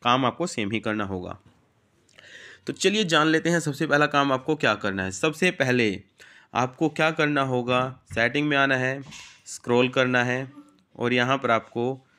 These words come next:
ऑप्शन देखने को मिलता है ऐप्स, ऐप्स पर क्लिक कर लेना है।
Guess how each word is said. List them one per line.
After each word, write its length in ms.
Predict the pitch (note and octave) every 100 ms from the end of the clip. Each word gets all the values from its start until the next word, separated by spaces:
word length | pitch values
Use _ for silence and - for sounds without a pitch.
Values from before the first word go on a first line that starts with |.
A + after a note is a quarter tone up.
| _ -
ऑप्शन 300 | A#2+ A#2+ D3
देखने 260 | C#3 C3 C3
को 100 | A#2+
मिलता 300 | A#2 G#2 A#2
है 140 | C3
ऐप्स, 500 | - A2+ F#2 - - _ _
ऐप्स 240 | A#2 A#2 -
पर 120 | C3+
क्लिक 280 | B2+ A#2+ A2
कर 100 | G#2
लेना 240 | G2+ F#2+
है। 220 | F#2 G2